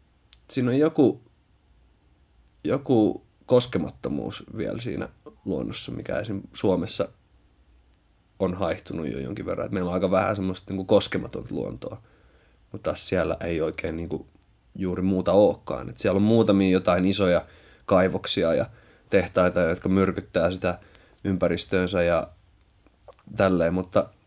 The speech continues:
siellä on kuitenkin valtaosa on aika koskematonta, et ei siellä niinku semmoista metsätaloutta ole esimerkiksi niinku Suomessa. Et se on, se oli mun mielestä Suomessa vähän jopa surullistakin, kun y-, joku kerta tajus sen, että, että miten vähän Suomessa on oikeasti semmoista niinku oikeata metsää.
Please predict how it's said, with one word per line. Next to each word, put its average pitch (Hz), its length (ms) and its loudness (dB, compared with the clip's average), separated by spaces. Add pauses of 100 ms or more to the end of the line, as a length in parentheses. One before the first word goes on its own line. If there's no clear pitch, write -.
(220)
siellä 95 240 0
on 87 80 -2
kuitenkin 104 340 2
valtaosa 101 720 6 (420)
on 95 120 0
aika 92 180 2
koskematonta, 76 840 0
et - 100 -8
ei 87 120 0
siellä 95 180 4
niinku 92 180 0
semmoista 98 360 -2
metsätaloutta 107 920 4
ole 65 160 -4
esimerkiksi - 460 -8
niinku - 140 -6
Suomessa. 73 600 -2
Et - 80 -14
se - 100 -6
on, 87 160 -4 (880)
se - 120 -2
oli 101 80 4 (120)
mun 101 100 0
mielestä 98 220 -2
Suomessa 101 300 4
vähän 98 160 2
jopa 98 140 0
surullistakin, 92 640 0
kun - 140 -8
y-, 107 180 -4
joku 90 260 -4
kerta 92 300 -4 (280)
tajus 101 380 2
sen, 87 180 -2
että, - 240 -4 (680)
että 101 120 -6
miten 95 280 0
vähän 107 280 4
Suomessa 92 440 0
on 92 40 2
oikeasti 90 420 -2
semmoista 90 320 -6
niinku 87 160 -6
oikeata 98 440 4
metsää. - 640 -2